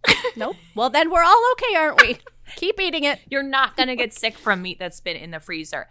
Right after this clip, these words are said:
Speaker 2: No,
Speaker 1: It might
Speaker 2: no.
Speaker 1: be a little freezer burned, maybe, but that's only if they didn't do a good job of wrapping it up. If you wrap it
Speaker 2: Mm-hmm.
Speaker 1: up, it's fine.
Speaker 2: Mm-hmm.
Speaker 1: It's fine. So chill out about that. Buy the discount meat at the butcher, by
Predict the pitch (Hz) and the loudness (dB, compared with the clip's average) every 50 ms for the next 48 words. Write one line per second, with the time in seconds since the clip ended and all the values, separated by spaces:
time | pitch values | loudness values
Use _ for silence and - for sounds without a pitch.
0 | _ _ - 208 214 262 - 98 - 220 - - 208 214 208 208 202 220 233 220 | _ _ -12 -6 -6 -6 -4 0 0 0 0 2 2 2 2 0 -2 -6 -8 -8
1 | 220 214 220 220 226 214 - - 247 247 277 262 - 285 285 247 254 254 254 262 | -8 -8 -10 -10 -10 -12 -10 -8 -8 -8 -6 -6 -8 -8 -4 -2 -2 -2 -2 -4
2 | 262 269 - - _ _ _ _ _ _ _ _ _ _ - - 190 208 226 240 | -8 -12 -14 -18 _ _ _ _ _ _ _ _ _ _ -8 -2 0 2 4 2
3 | 254 233 277 285 302 - 262 226 - 220 226 240 - - 240 247 233 240 233 233 | 2 0 -2 -8 -4 -4 -4 -2 2 0 0 0 0 -6 -8 -8 -8 -8 -8 -8
4 | 220 214 220 - - _ _ _ _ - 190 202 185 214 226 220 196 208 226 220 | -8 -8 -10 -16 -20 _ _ _ _ -8 -8 -6 -2 -2 -4 -4 -4 -10 -10 -10
5 | 202 185 - 196 202 180 - 196 185 185 170 160 156 151 147 165 170 180 185 180 | -10 -10 -10 -12 -12 -6 -2 -2 -2 -2 -2 -8 -16 -16 -12 -6 -4 -4 -4 -4
6 | 190 190 175 175 175 180 190 208 - - _ _ _ _ - 160 160 170 170 202 | -6 -12 -10 -10 -8 -2 0 0 0 0 _ _ _ _ -14 -14 -14 -12 -10 -10
7 | 247 269 214 170 160 170 180 190 214 190 185 214 208 208 208 208 - _ _ _ | -10 -10 -12 -10 -4 2 4 4 4 2 0 -6 -6 -6 -8 -8 -10 _ _ _
8 | _ - - 185 196 190 - - - - _ _ _ _ _ _ _ _ _ - | _ -4 -2 -2 -2 -2 -4 -4 -4 -4 _ _ _ _ _ _ _ _ _ -20
9 | - - 160 165 180 185 180 185 180 165 151 135 131 131 127 - _ _ _ - | -16 -10 -4 -2 0 2 2 0 -2 -4 -6 -10 -16 -20 -20 -20 _ _ _ -20
10 | - _ _ _ _ _ _ _ 170 151 160 170 196 208 202 202 - - - - | -20 _ _ _ _ _ _ _ -20 -16 -6 -2 -2 -2 -2 -4 -8 -10 -10 -4
11 | 185 170 156 147 127 - - _ _ _ _ - - 151 - - - 196 202 214 | -2 0 0 0 -2 -6 -16 _ _ _ _ -18 -18 -14 -12 -12 -10 -6 -4 -2
12 | 226 208 190 185 180 175 165 156 151 147 143 _ _ 143 135 123 113 - _ - | 0 0 2 2 0 0 -2 -6 -12 -12 -14 _ _ -20 -18 -18 -20 -20 _ -6
13 | 156 160 190 226 214 202 196 175 170 165 175 - - - 175 156 147 - 151 156 | 0 2 2 2 2 -2 -6 -6 -8 -10 -10 -10 -8 -4 -4 -4 -4 -6 -10 -16
14 | 156 147 143 139 - 143 143 - 143 151 151 - 139 123 - - 143 143 156 - | -16 -16 -18 -18 -20 -20 -18 -16 -16 -16 -14 -16 -18 -18 -12 -6 -2 -2 -2 -2